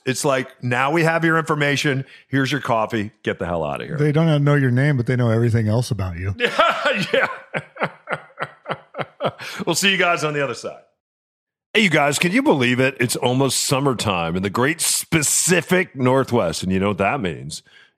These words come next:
Speaker 1: You're gonna be driving this summer. So you know what that means? You have to stop by a Les Schwab Tire Center to make sure your tire tread is thick enough.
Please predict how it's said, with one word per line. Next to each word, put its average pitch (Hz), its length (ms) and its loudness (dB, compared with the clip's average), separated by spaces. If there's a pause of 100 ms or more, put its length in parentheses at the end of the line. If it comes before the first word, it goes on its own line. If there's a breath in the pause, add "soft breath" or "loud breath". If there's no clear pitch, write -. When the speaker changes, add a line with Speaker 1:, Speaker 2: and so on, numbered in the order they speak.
Speaker 1:
You're 135 120 2
gonna 175 100 2
be 175 80 2
driving 135 480 2
this 117 160 2
summer. 71 320 -4
So - 140 -2
you 120 100 2
know 135 100 2
what 131 120 -2
that 117 200 0
means? 143 280 0
You 120 80 2
have 135 240 -2
to 143 80 -8
stop 127 320 0
by 98 400 0 (440 loud breath)
a 110 80 2
Les 113 380 0
Schwab 120 560 0
Tire 175 320 0
Center 107 340 0
to 117 80 0
make 123 160 0
sure 135 220 0
your 123 260 2
tire 147 420 0
tread 151 500 2
is 135 260 0
thick 147 280 2
enough. 101 380 0